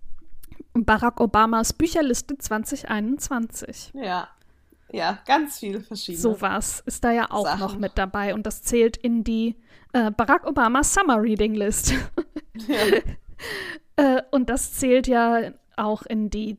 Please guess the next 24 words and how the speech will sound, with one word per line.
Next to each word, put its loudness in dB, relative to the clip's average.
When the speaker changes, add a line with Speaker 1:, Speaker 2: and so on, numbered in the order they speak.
Speaker 1:
zweihundertsechs -4
Empfehlungen -2
mit -6
rein. -6
Speaker 2:
Ja. -2
Speaker 1:
Das -8
ist -12
Speaker 2:
Aber 2
Speaker 1:
natürlich -8
auch. -14
Speaker 2:
seine 2
Liste -8
sind -10
auch -2
noch -8
Speaker 1:
Seine 2
Speaker 2:
viele 6
Speaker 1:
Listen 0
sind 2
Speaker 2:
Bücher. 4
Speaker 1:
auch 4
noch 2
mal 2
mehr 2